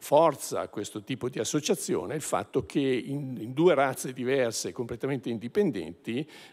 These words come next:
avessimo trovato, eh, in tutti e due i casi associazioni con... Ehm, con i marcatori e in vicina-, <clears throat> in vicinanza, vicini-, eh, vicino ai geni che codifina. Questo suggerisce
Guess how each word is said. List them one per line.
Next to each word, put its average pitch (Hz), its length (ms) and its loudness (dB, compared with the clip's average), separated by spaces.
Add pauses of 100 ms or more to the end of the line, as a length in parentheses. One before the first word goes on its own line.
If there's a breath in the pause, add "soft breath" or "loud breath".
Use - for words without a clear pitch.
avessimo 143 460 0
trovato, 113 920 -2
eh, 123 240 -6
in 117 260 -10
tutti - 260 -4
e - 40 -2
due 123 360 0
i 110 160 -8
casi 143 540 -4
associazioni 110 1000 -6
con... 104 640 -10 (640 loud breath)
Ehm, 95 720 -12 (720)
con 143 240 0
i 131 60 -6
marcatori 131 800 -4
e 170 480 0
in 190 200 0
vicina-, 160 560 0
<clears throat> - 60 -20
in 165 300 4
vicinanza, 135 600 -4
vicini-, 139 680 -8
eh, 143 80 -12
vicino 139 400 -4
ai 135 80 -2
geni 123 380 -4
che 117 140 -10
codifina. 101 540 -8
Questo 220 300 -8
suggerisce 151 800 0